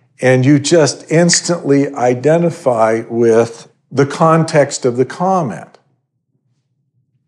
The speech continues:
I'll bet you've never smelled a real bus before,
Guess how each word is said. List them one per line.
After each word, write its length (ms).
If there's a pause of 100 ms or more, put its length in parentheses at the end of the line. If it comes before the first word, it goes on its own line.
(520)
I'll 120
bet 320
you've 180
never 280
smelled 480
a 60
real 300
bus 360
before, 680